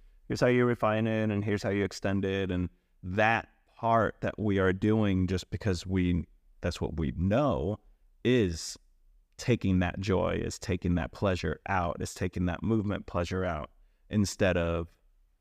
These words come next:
then, like, building that in. Because if you think about a lot of people, if you just ask random P E teachers what their goal of P E is, a lot of them say fun. And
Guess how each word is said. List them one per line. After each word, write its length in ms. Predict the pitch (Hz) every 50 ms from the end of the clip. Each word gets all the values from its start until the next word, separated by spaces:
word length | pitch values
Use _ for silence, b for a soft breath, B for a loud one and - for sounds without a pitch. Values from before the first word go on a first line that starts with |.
| -
then, 360 | 101 92 87 82 80 76 60 - _ _ _ _ _ _ _ _ _ - _ _ _ _ _ - _ _ _ _ _ -
like, 300 | - 95 92 87 - - _ _ _ -
building 420 | 123 131 139 147 151 120 98 90
that 200 | 90 90 78 69
in. 200 | 69 65 65 67
Because 240 | - 117 113 117 113
if 80 | 120 113
you 80 | 120
think 200 | 123 165 196 -
about 280 | 139 113 104 101 95 - _ - - - - - _ _ _ _ -
a 80 | - 107
lot 260 | 101 104 104 107 107
of 320 | 104 98 95 92 95 - _ -
people, 340 | - 113 107 - 95 92 92
if 80 | 98 107
you 80 | 98
just 220 | 95 104 101 - -
ask 280 | 87 98 101 - - - - -
random 440 | 101 98 95 95 95 95 92 92
P 140 | 92 - 107
E 160 | 82 78 98
teachers 640 | - - 101 87 - - 95 87 92 92 - - - _ - - - - _ -
what 160 | - 95 - -
their 160 | 92 82 - _ _ _ _ -
goal 440 | 104 92 92 98 95 95 90 80
of 120 | 95 - -
P 220 | - - 95 85 -
E 220 | 90 117 120 87
is, 260 | 65 65 78 - -
a 100 | - 90
lot 360 | 98 98 92 87 110 156 180
of 100 | 185 175 -
them 140 | 160 113 101
say 520 | - - - - - 120 120 123 117 107
fun. 500 | 98 - _ - 95 82 65 - 53 - - _ _ _ _ _ _ _ _ _ _ _ _ _ _ _ - -
And 380 | 92 92 90 87 85 85 80